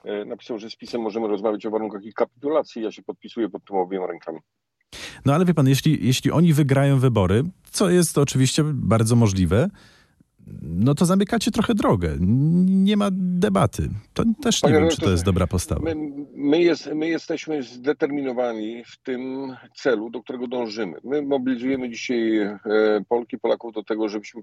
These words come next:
Speaker 1: przede wszystkim poszli na wybory. Po drugie, żebyśmy odsunęli pis od władzy, jako szeroko pojęta opozycja. My mówimy od wielu, wielu miesięcy o wspólnej liście, o konieczności współdziałania.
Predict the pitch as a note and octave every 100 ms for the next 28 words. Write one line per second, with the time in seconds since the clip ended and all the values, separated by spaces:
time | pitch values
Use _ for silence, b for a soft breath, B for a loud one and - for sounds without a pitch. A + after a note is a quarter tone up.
0 | - - G#2+ - A#2 A2+ - G#2 G2 F2+
1 | F2 G#2+ A#2 G#2+ A2 A#2 A#2 _ b b
2 | b - A2+ A2+ B2+ A#2+ A#2 - C3 -
3 | B2+ B2 A2 G#2+ A#2 A2 G2+ F2 E2 F#2
4 | G#2+ C#3 A#2+ A#2 A#2+ G#2 A2 G2 F#2 F#2
5 | - - E3 D#3 D#3+ D3 C#3+ A#2+ B2 C#3
6 | A#2+ G#2 A2+ A2 G2+ G#2+ E2+ - - G#2+
7 | G2+ - A#2+ A#2 A2 G#2+ G2+ - G2+ F#2
8 | A2 G#2 A#2 A2 G#2+ - A#2 G#2 G2+ G2+
9 | G2 F#2